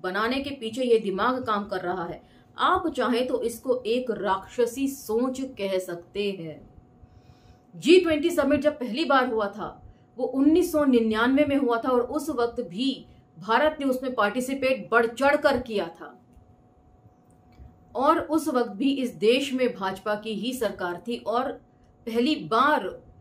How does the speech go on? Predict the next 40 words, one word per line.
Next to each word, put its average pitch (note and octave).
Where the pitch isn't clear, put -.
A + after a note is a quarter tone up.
ये D4
दो A#3+
हज़ार C4+
तेईस C4
में C4+
भारत A#3+
जो A#3+
है B3
इतना B3
सक्षम A#3+
हो A#3+
पाया G#3
है G#3+
कि A3+
जी C4
twenty A3+
summit A#3
को B3+
अपने B3+
यहाँ G#3
करवाए। G3+
उसके C4
पीछे B3+
कर, C4
किए C4+
जाने A3
की C4+
जो A3
मंशा G#3+
है, B3+
जी D#4
ट्वेंटी C#4
में C#4+
क्या B3+
क्या D4+
चीजें C4+
discuss D4
की C#4
जाएंगी, G3+
क्यों E4